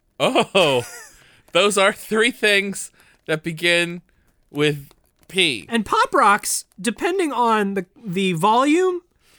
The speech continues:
Speaker 2: and state of your stomach, could cause either.
Speaker 1: Could ca-, or both.
Speaker 2: R-,
Speaker 1: Por-, por qué no los
Speaker 2: Por
Speaker 1: dos?
Speaker 2: qué no las dos?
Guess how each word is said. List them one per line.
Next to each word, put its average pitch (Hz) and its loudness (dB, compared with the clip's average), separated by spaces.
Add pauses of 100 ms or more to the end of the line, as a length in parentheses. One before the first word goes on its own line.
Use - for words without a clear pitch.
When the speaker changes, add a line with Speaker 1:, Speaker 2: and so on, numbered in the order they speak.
Speaker 2:
and 185 0
state 254 2
of 269 -2
your 269 0
stomach, 233 2
could 226 -2
cause 247 2
either. 196 2
Speaker 1:
Could 214 -4
ca-, - 0
or 190 4
both. 202 0 (200)
Speaker 2:
R-, 190 -2
Speaker 1:
Por-, 453 -2
por 494 0
qué 151 0
no 123 -2
los 117 -2
Speaker 2:
Por 415 6
Speaker 1:
dos? 170 2
Speaker 2:
qué 311 2
no 262 2
las 220 0
dos? 240 -2